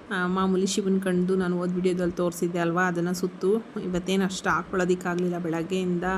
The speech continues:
ಆ ಲೈನಿಂಗ್ ತರೋದು, ಆ ಕಡೆ ಈ ಕಡೆ ಓಡಾಟನೇ ಆಗೋಯ್ತು. ಸ್ವಲ್ಪ ಒಂದು, ಒಂದು ನೋಡಿ, ಒಂದು ಐದಾರು ಸುತ್ತು ಹಾಕಿದ್ದೀನಿ. ಶಿವನ್ ಕಣ್ ಬ್ಯಾಸ್ಕೆಟ್ ಇದು. ಇದು ಆರ್ಡ್ರ್ ಇತ್ತು,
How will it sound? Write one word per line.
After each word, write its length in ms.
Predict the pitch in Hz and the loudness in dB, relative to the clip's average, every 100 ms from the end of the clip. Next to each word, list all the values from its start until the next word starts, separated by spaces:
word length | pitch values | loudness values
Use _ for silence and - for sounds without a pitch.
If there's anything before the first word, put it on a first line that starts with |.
| 190 - - - - | -4 -10 -16 -16 -6
ಆ 80 | 190 | -2
ಲೈನಿಂಗ್ 420 | 180 185 190 190 | 2 4 4 4
ತರೋದು, 300 | 190 180 180 185 | 2 2 2 2
ಆ 140 | 175 | 0
ಕಡೆ 220 | 175 185 180 | 0 0 0
ಈ 40 | |
ಕಡೆ 180 | 180 180 180 | 2 0 2
ಓಡಾಟನೇ 420 | 185 180 180 175 170 | 0 0 0 0 2
ಆಗೋಯ್ತು. 500 | 170 170 165 165 269 370 - - - - - - - - - - - - - - - - - - - | 2 2 0 0 0 -2 -8 -18 -20 -20 -20 -20 -20 -18 -16 -16 -18 -18 -20 -18 -18 -18 -18 -16 0
ಸ್ವಲ್ಪ 320 | 208 180 180 185 180 | 4 4 4 2 2
ಒಂದು, 220 | 175 185 180 180 | 2 0 -2 0
ಒಂದು 160 | 180 170 | 0 2
ನೋಡಿ, 220 | 185 196 220 - 202 | 2 2 0 -6 -4
ಒಂದು 180 | 180 180 | 0 4
ಐದಾರು 320 | 180 190 185 | 4 2 -2
ಸುತ್ತು 300 | 180 - 247 | -6 -4 -2
ಹಾಕಿದ್ದೀನಿ. 560 | 208 185 185 175 175 277 - - - - - - - - - - - - - - - - - - - - - - - | 0 0 0 0 0 -2 -8 -18 -20 -20 -20 -20 -20 -20 -20 -20 -20 -20 -20 -20 -20 -20 -20 -20 -20 -20 -20 -18 -8
ಶಿವನ್ 340 | 226 196 196 | -4 -2 0
ಕಣ್ 180 | 190 175 | 0 0
ಬ್ಯಾಸ್ಕೆಟ್ 480 | 170 180 - 175 175 | -2 -4 -6 -4 -2
ಇದು. 220 | 175 226 349 - - - - - - - - - | 0 -2 -2 -10 -18 -18 -16 -18 -18 -18 -16 -6
ಇದು 140 | 196 196 | 2 6
ಆರ್ಡ್ರ್ 340 | 185 190 208 | 8 6 4
ಇತ್ತು, 260 | 196 196 | 0 0